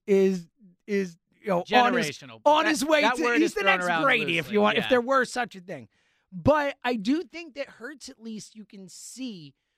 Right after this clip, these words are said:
Speaker 1: where there is the potential in this guy between his physical abilities and the way he carries himself and the stuff that we don't know. We don't know if he'll ever understand what he's seeing enough to be the guy who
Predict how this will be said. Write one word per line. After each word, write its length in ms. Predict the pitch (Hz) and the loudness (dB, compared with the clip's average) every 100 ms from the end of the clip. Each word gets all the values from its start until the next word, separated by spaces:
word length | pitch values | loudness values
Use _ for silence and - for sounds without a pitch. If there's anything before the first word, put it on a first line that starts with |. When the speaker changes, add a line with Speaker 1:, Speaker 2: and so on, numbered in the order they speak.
| _ _ | _ _
Speaker 1:
where 220 | 196 214 | 0 2
there 180 | 202 214 - | 2 -4 -6
is 240 | 269 208 | -10 -10
the 120 | 226 | -10
potential 920 | - 233 _ - 294 311 - 226 202 - | -12 -14 _ -10 -8 -8 -6 -6 -6 -8
in 220 | 254 277 269 | -4 0 0
this 180 | 233 | -2
guy 300 | 190 220 190 | -4 -2 0
between 300 | 170 175 202 | -4 -10 -14
his 140 | 185 - - | -14 -14 -10
physical 420 | 262 262 311 294 | -10 -10 -14 -12
abilities 580 | 208 214 214 208 208 - | -10 -10 -10 -12 -18 -20
and 120 | 165 | -18
the 60 | 160 | -12
way 120 | 185 | -10
he 60 | 285 | -10
carries 340 | - 233 233 | -10 -10 -10
himself 420 | 220 208 220 208 190 | -14 -14 -8 -8 -8
and 140 | 185 180 | -16 -18
the 60 | |
stuff 260 | - 226 208 | -14 -12 -10
that 140 | 208 - _ _ _ - | -12 -14 _ _ _ -2
we 180 | 240 403 | 2 2
don't 220 | 415 311 | 0 2
know. 160 | 349 247 | 2 2
We 240 | 151 269 | 0 -2
don't 160 | 381 370 | -2 -2
know 140 | 370 | -2
if 80 | - | 0
he'll 140 | 285 269 | -2 0
ever 360 | 285 311 302 - | -2 -2 -4 -2
understand 540 | 285 302 240 262 277 | -2 -4 -12 -12 -12
what 100 | 269 | -10
he's 140 | 247 - | -10 -8
seeing 200 | 262 240 | 0 2
enough 220 | 254 240 | 2 0
to 80 | 214 | -8
be 140 | 208 | -12
the 120 | 226 220 | -12 -4
guy 180 | 233 | -4
who 120 | 226 | -4